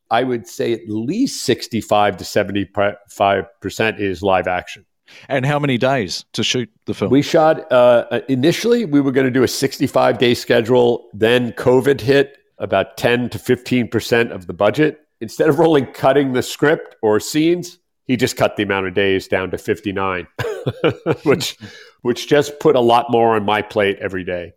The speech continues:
Speaker 1: But, uh, we, we, we got it done in fifty-nine days.
Speaker 2: And talking of covid, unfortunately, you ended up catching covid. Tell us about that.
Speaker 1: Yeah,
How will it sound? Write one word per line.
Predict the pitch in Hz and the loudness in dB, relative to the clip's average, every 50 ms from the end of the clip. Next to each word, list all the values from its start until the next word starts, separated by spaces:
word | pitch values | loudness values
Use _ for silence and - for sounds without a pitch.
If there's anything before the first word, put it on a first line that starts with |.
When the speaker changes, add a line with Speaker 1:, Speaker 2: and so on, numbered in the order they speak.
| _ - | _ 0
Speaker 1:
But, | 110 104 104 - - - - | 0 2 0 0 -8 -18 -12
uh, | 113 117 104 101 98 98 98 85 | -4 -2 -2 0 0 -2 -4 -6
we, | 101 101 110 - | -6 -6 -6 -6
we, | - 113 110 113 - 117 | -6 -6 -6 -6 -6 -6
we | 110 117 | -6 -2
got | 120 135 127 127 | 2 2 2 2
it | 123 - | 2 0
done | 139 135 127 107 87 _ _ _ _ _ | 0 0 0 -2 -4 _ _ _ _ _
in | - 92 90 | -14 -14 -12
fifty-nine | - - 104 - - 107 101 101 98 98 | -8 -10 -8 -4 -4 -2 -2 -2 -2 0
days. | 98 98 92 87 80 - - - _ _ _ _ _ _ _ _ - | 0 0 0 -2 -4 -10 -16 -20 _ _ _ _ _ _ _ _ -4
Speaker 2:
And | 147 139 135 120 | -2 -2 -2 -2
talking | - 156 165 156 170 151 139 | 0 0 0 0 0 -2 -2
of | 131 107 - | -2 -2 -2
covid, | - 139 143 175 180 139 120 117 | -2 0 0 0 0 0 0 2
unfortunately, | 113 117 117 123 117 - - 147 156 160 151 - - 139 127 117 107 - 113 117 120 127 123 - _ | 2 2 0 -2 -4 -4 -2 0 0 0 0 -2 -4 -4 -2 -4 -4 -4 -2 -2 -2 -2 -2 -6 _
you | - 127 127 135 139 | -6 -4 -2 0 0
ended | 143 139 139 135 131 | 0 -2 -2 -2 0
up | 139 135 - _ - | -2 -2 -4 _ -12
catching | - - 147 156 - - - 190 170 165 151 - _ - | -10 -8 -8 -8 -6 -6 -6 -6 -6 -6 -10 -12 _ -8
covid. | - 147 127 110 90 98 92 - | -4 -2 -2 -2 -2 -4 -8 -4
Tell | - 143 143 | -4 -2 -2
us | 160 - | -2 -4
about | - 120 147 139 131 127 | -4 -4 -4 -4 -4 -4
that. | - 165 156 - _ _ _ _ _ _ _ _ _ | -6 -6 -6 -8 _ _ _ _ _ _ _ _ _
Speaker 1:
Yeah, | - 131 135 147 151 160 165 165 | -4 0 0 2 4 6 4 4